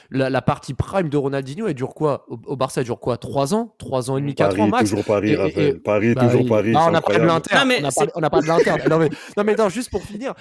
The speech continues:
Speaker 1: euh, dans tous les cas,
Speaker 2: Je te
Speaker 1: Ronaldinho, aujourd'hui,
Speaker 2: taquine.
Speaker 1: il a plus, il a plus, <laughs> je sais, il a plus, euh, marqué notre génération, nous, parce qu'on l'a vu dans nos âges. Et aujourd'hui, Ronaldinho, il est encore considéré comme, euh, un des meilleurs joueurs de l'histoire, et cetera.
Speaker 2: Ouais, ouais.
Speaker 1: Mais Redondo, pareil,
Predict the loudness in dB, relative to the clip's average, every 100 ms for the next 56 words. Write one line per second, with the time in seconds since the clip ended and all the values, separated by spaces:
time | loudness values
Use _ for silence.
0 | -16 -10 -10 -10 -10 -8 -6 -6 -6 -2
1 | 0 2 0 2 2 2 2 -2 -6 -2
2 | -2 -2 -6 -4 -2 -2 -2 -2 -2 -2
3 | -4 -8 -10 -8 -6 -6 -6 -4 -2 -2
4 | -2 -6 -4 -4 -4 -6 -6 -6 -6 -6
5 | -6 -10 -10 -12 -10 -8 -8 -10 -6 -4
6 | -4 -2 -2 -2 -8 _ -10 -8 -8 -6
7 | -6 -8 -8 -10 -10 _ -4 -2 -2 -6
8 | -8 -4 -2 0 0 0 -4 -6 -8 -10
9 | -10 -12 -12 -4 -2 -2 -4 -2 0 0
10 | -4 -16 -8 -2 -2 -2 -4 -2 -2 0
11 | 0 -2